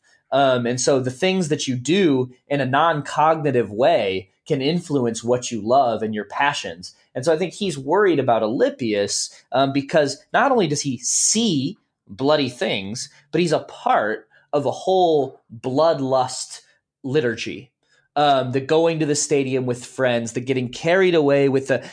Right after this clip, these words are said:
the songs and the chants, um, being in a stadium, all watching one thing, and the power, the captivating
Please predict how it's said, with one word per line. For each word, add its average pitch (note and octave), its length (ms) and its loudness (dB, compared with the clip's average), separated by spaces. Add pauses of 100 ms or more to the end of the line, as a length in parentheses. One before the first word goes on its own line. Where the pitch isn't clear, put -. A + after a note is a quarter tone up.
(140)
the C3 240 -2
songs C#3+ 720 2
and A#2+ 140 -2
the A#2 60 -2
chants, D3 920 -2 (260)
um, B2+ 420 2
being F#3+ 340 -2
in E3+ 80 0
a D#3 40 2
stadium, C3+ 460 0 (100)
all F3+ 300 4
watching D#3 460 0
one C3 260 -2
thing, B2 440 -4 (160)
and C#3+ 140 0
the B2+ 160 -4
power, D#3+ 520 2
the G#2 100 -4
captivating B2+ 1120 -2